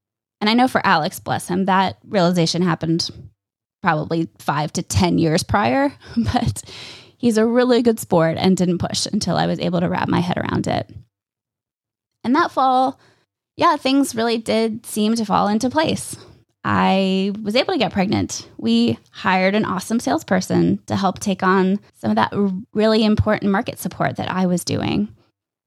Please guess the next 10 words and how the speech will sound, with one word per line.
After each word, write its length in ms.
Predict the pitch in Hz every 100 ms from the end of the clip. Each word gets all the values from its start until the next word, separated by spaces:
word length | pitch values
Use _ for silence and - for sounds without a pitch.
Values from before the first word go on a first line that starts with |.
| -
We 80 | 202
had 160 | 190
a 60 | 254
driver. 560 | 262 294 294 - - - - _ _ _ _ _ _ -
Tim 160 | 226 220
and 100 | 240
Alicia 400 | 262 302 220 190
were 140 | 196
killing 360 | - 262 330 339
it 320 | 196 226